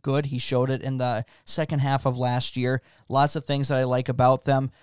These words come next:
I'm going Dodgers in the, uh, National League. Mookie Betts is gonna be that final piece that gets them there. Uh, and so those are my two teams. Who are you picking as your winner?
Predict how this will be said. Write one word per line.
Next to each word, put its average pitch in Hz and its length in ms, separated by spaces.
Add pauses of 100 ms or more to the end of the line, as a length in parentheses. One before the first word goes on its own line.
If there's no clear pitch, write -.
(140)
I'm 143 140
going 151 240
Dodgers 143 580
in 135 120
the, 127 200
uh, 117 80
National 139 500
League. 143 340 (300)
Mookie 143 360
Betts 135 360
is 131 160
gonna 131 220
be 131 140
that 127 180
final 131 380
piece - 400
that 120 180
gets 123 300
them 120 240
there. 117 340 (400)
Uh, 50 400 (140)
and 127 220
so - 100
those 135 200
are 143 60
my 131 160
two 131 220
teams. 127 460 (100)
Who 165 260
are 143 100
you 147 140
picking 143 400
as 131 180
your 131 140
winner? 127 440